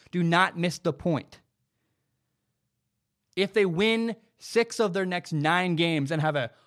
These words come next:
okay record at the end of the year, it doesn't change the fact that what we've seen on film to begin the year has been really, really bad. The things on film, the habits we've noticed and, uh, observed are not good. Don't let that distract you from what the film says.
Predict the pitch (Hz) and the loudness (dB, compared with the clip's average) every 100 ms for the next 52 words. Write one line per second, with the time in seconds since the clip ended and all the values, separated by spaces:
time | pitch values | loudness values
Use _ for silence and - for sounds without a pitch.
0 | _ - 185 190 202 196 170 170 175 180 | _ 2 2 2 2 2 4 2 2 -2
1 | 147 160 165 147 147 165 165 _ - _ | 0 0 2 2 2 0 -2 _ -20 _
2 | 170 156 170 185 196 185 214 196 170 156 | -2 2 2 2 -2 -2 0 0 0 2
3 | 143 147 160 170 180 208 202 185 170 180 | 0 0 -2 0 -2 -2 0 0 0 -2
4 | 190 165 139 160 175 175 160 180 196 - | 0 0 0 0 -2 0 0 0 -4 -8
5 | _ - 151 143 139 151 180 175 151 160 | _ -10 -8 -6 -6 -4 -4 -2 -4 -4
6 | 165 151 139 139 127 110 _ _ - 139 | -4 -6 -6 -4 -4 -6 _ _ -10 -2
7 | 190 196 190 190 190 190 208 208 - _ | 0 0 0 -2 -4 -2 -4 -6 -12 _
8 | 131 - 165 180 190 190 185 165 180 202 | -10 -4 -4 -4 -4 -4 -4 -2 0 -2
9 | - 170 151 127 - 127 135 131 160 208 | -2 -2 -2 -4 -8 -6 -4 0 2 2
10 | 233 220 _ _ _ _ _ 143 139 131 | -2 -6 _ _ _ _ _ -2 0 2
11 | 156 160 - 131 160 151 107 - _ _ | 2 2 0 0 2 2 0 -10 _ _
12 | _ 165 214 220 - 185 165 - 180 180 | _ 2 2 0 2 0 -2 -4 -2 -2
13 | 180 170 160 156 143 135 175 175 165 139 | -2 -6 -4 -6 -6 -6 -2 0 0 0
14 | 143 107 - - | -2 -2 -6 -16